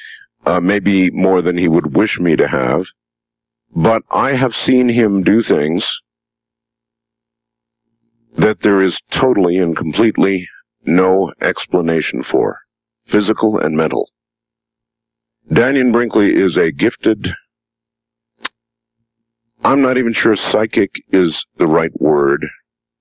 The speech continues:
He is a person gifted, uh, with,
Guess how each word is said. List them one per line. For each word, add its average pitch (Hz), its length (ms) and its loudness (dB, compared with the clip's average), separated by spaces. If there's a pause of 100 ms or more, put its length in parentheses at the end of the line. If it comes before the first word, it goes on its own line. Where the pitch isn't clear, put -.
(1120)
He 120 200 2
is 113 120 2
a 101 60 -4
person 110 600 0 (220)
gifted, 98 560 0 (380)
uh, 90 160 2
with, 80 480 2